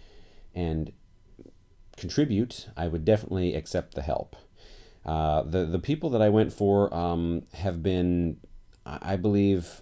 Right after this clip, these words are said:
they're not, I hate to use these terms, but the general perception of chess is that this is a bunch of stuffy people that don't want to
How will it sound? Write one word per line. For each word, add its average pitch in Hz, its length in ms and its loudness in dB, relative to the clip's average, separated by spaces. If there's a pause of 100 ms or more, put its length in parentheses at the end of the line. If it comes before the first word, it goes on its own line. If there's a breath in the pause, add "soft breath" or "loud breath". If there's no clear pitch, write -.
(160)
they're 101 160 2
not, 110 420 0 (1700 loud breath)
I 120 80 -2
hate 156 220 -2
to - 80 -2
use 87 200 0
these 76 160 -4
terms, 69 420 -4
but - 260 0 (1400)
the 117 240 0
general 147 460 4
perception 110 840 0
of 78 160 -6
chess - 520 -2
is 82 160 -4
that - 320 0
this 90 200 -6
is 90 100 -6
a 98 60 2
bunch 107 260 2
of 92 100 -2
stuffy 98 680 0
people 80 760 -2
that 80 560 0 (1400 soft breath)
don't 113 240 4
want 101 520 2
to 85 720 0